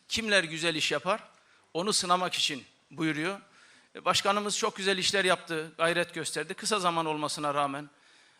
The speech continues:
e, siyaset üstü gördüğümüz kadarıyla bütün insanların sevgisini, saygısını kazandı. E, biz memnunduk. Ben, e, aile adına, e, başkanımızdan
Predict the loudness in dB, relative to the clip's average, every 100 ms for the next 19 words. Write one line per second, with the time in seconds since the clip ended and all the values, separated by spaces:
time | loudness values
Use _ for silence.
0 | _ -20 -18 -8 0 8 8 8 2 -2
1 | -2 -6 -8 0 2 2 0 -2 -2 -2
2 | -2 -2 -4 -4 -4 -2 0 2 0 -2
3 | -2 -4 -2 -4 -4 -4 -2 -4 -4 -6
4 | -8 -8 -6 -6 -6 -10 -14 -20 -20 -20
5 | -20 -14 -10 -10 -10 -16 -20 -20 -20 -20
6 | _ _ -4 -4 -4 6 6 6 4 0
7 | -4 -10 0 0 0 -10 -20 -20 -20 -12
8 | -10 2 8 8 12 12 12 10 6 4
9 | 0 -14 _ _ _ _ _ _ -16 -14
10 | -16 -20 -20 _ _ 0 0 4 4 4
11 | 2 6 6 4